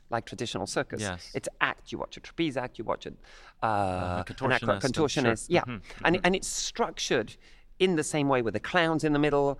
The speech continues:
Speaker 1: with the crescendos. We, we, for us, it would be more like, say, what somebody like John Kay, I mean, I'm not comparing
Speaker 2: Uh,
Speaker 1: us.
Speaker 2: sure,
Speaker 1: It's
Speaker 2: sure,
Speaker 1: just
Speaker 2: sure.
Speaker 1: an example
Speaker 2: Yeah.
Speaker 1: of stru-, we wanted to take the structure apart. So go,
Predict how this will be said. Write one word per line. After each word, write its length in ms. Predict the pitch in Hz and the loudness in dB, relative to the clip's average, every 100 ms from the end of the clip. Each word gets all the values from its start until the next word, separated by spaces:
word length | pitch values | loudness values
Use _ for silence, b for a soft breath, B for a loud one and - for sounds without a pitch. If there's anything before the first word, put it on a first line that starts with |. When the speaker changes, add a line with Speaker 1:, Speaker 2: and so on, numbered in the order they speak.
| B B | B B
Speaker 1:
with 120 | 131 | 0
the 60 | 127 | 0
crescendos. 960 | - 123 113 - 151 151 143 135 135 - B B | -4 -6 -2 0 2 4 4 4 2 -2 B B
We, 380 | 170 226 220 151 | -4 -2 -4 -6
we, 440 | 208 220 226 208 b b b b - - - - - - - - - | -6 -4 -4 -8 b b b b -18 -20 -20 -20 -20 -20 -20 -20 -20
for 240 | - 180 185 | -4 2 4
us, 220 | 202 - | 2 -2
it 40 | |
would 120 | 156 139 | -2 0
be 100 | 143 | 0
more 400 | 156 165 165 147 | 2 4 4 2
like, 220 | 135 - | 0 -2
say, 300 | - 147 139 | -6 -6 -6
what 220 | 143 - | -4 -6
somebody 400 | - 147 143 135 | -4 -6 -4 -2
like 220 | 113 113 - | -2 -2 0
John 260 | 127 117 - | -2 -2 -8
Kay, 460 | - 143 139 123 - | -14 -6 -4 -4 2
I 80 | 147 | 2
mean, 120 | 143 | 4
I'm 80 | 139 | 4
not 180 | 139 - | 2 2
comparing 420 | 160 147 135 - | -2 2 2 2
Speaker 2:
Uh, 80 | 87 | -2
Speaker 1:
us. 100 | - | -8
Speaker 2:
sure, 180 | - 185 | -2 2
Speaker 1:
It's 160 | 151 | 2
Speaker 2:
sure, 80 | 156 185 | 4 2
Speaker 1:
just 100 | - | 2
Speaker 2:
sure. 60 | 156 | 0
Speaker 1:
an 60 | |
example 640 | 131 113 123 135 127 - 98 | 0 0 4 4 4 4 2
Speaker 2:
Yeah. 60 | |
Speaker 1:
of 60 | - | 2
stru-, 340 | - - 156 - B B 160 | -4 0 0 0 B B -4
we 220 | 202 202 | 0 2
wanted 300 | 185 185 170 | 2 2 -2
to 100 | 143 | -10
take 300 | - 160 - | -6 -6 -4
the 100 | 143 | -8
structure 480 | - - 151 - 123 | -6 -2 -4 -2 -4
apart. 340 | - 135 80 | 2 2 2
So 120 | - | 0
go, 340 | 120 135 131 | 2 6 6